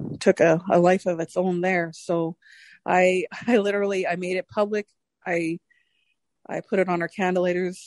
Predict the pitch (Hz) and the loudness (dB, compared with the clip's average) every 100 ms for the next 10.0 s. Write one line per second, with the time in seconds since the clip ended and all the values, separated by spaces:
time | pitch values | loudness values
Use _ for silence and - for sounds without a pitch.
0 | - 185 165 165 165 170 165 - - 170 | -8 -2 0 0 0 -4 -10 -12 -10 -4
1 | 190 175 170 170 170 185 262 320 202 180 | 2 4 2 0 2 4 4 2 0 -2
2 | 180 190 185 180 180 196 - 185 180 180 | 0 2 2 2 -2 -8 -6 -4 -4 -2
3 | 175 170 - 165 165 - 185 165 165 170 | -2 -2 -6 -14 -18 -16 -14 -10 -10 -2
4 | 190 185 160 165 170 170 170 175 - 151 | -2 -2 -6 -6 -4 -4 -6 -8 -12 -14
5 | - 160 147 - - - - - 180 - | 2 4 4 0 -18 -18 -20 -2 -2 2
6 | 180 170 - _ _ _ _ - 185 - | 2 2 -4 _ _ _ _ -4 -4 -4
7 | 185 175 175 - 190 202 185 175 165 151 | -10 -10 -12 -2 -2 -2 -4 -2 0 -2
8 | - 127 151 - - - 143 160 - 190 | -2 -6 -6 -12 -20 -10 -6 -6 -6 -8
9 | - 185 - - 180 180 240 247 - | -2 -2 0 2 4 4 2 0 -4